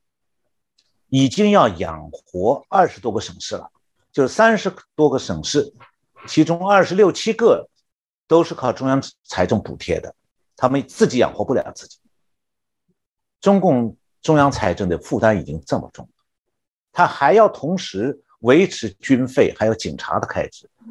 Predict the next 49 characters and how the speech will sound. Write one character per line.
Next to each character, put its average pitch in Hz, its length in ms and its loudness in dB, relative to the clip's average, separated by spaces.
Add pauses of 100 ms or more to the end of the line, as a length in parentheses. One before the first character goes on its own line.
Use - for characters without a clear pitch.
所 160 100 2
以 147 60 6
中 214 220 2
国 175 120 2
的 113 60 -4
中 175 240 -4
央 180 100 0
财 104 220 -4
政 - 180 0 (300)
也 120 300 0
很 - 280 -4
艰 73 260 -8
难。 55 120 -14 (1900)
这 247 140 6
里 185 120 6
头 135 80 2
我 131 100 4
们 110 100 -2
就 127 60 0
会 120 80 2
看 - 220 -8
出 101 140 -12
一 87 120 -8
个 73 300 -2 (400)
我 104 80 4
们 101 160 2
值 - 140 -12
得 - 100 2
关 98 220 -2
注 95 100 -12
的 - 160 -10 (100)
问 - 120 -14
题 - 200 -20
了， - 60 -20 (200)
就 139 120 2
中 247 280 4
共 233 160 4
最 214 180 4
后 170 260 2 (260)
还 - 180 -2
到 165 120 -4
底 151 120 -8
有 90 200 0
没 123 120 -4
有 202 160 4 (160)
钱 - 200 -10 (540)
把 117 100 4
他 135 140 -2
们 156 160 -4